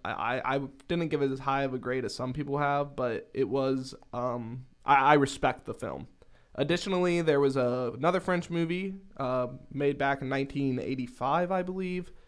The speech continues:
called La Haine, which in English, uh, means hate. And now that movie, on the o-, other hand, Evan, <laughs> that movie bangs. Uh, yeah, I mean, if you haven't checked that one out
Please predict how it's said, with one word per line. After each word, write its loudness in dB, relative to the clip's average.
called 2
La -2
Haine, -2
which -6
in -4
English, -4
uh, -4
means -4
hate. -4
And -4
now 0
that 8
movie, 6
on 6
the 6
o-, 0
other 4
hand, 4
Evan, 2
<laughs> -20
that 12
movie 10
bangs. 6
Uh, 6
yeah, 4
I 0
mean, 2
if 2
you 4
haven't 4
checked 0
that 2
one -2
out -4